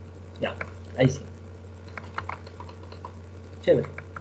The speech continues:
Entonces, ¿cuál es la idea? Verá, vamos a considerar estas matrices, dadas dos matrices, A y B, ¿no es cierto? Nos piden calcular esto.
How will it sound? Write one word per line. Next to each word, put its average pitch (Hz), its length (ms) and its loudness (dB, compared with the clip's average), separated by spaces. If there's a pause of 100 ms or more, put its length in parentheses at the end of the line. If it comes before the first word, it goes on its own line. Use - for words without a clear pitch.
(580)
Entonces, 190 420 10
¿cuál 180 240 10
es 165 120 6
la 156 60 4
idea? 131 260 6
Verá, 131 260 4 (480)
vamos 185 320 12
a 190 100 10
considerar 170 600 6
estas 143 320 6
matrices, 147 800 10 (320)
dadas 135 300 4
dos 139 160 8
matrices, 147 680 4 (840)
A 127 160 6
y 147 100 12
B, 190 300 12 (320)
¿no - 100 0
es - 80 -10
cierto? 135 340 4
Nos 165 180 4
piden 180 320 10
calcular 139 520 10
esto. - 240 -4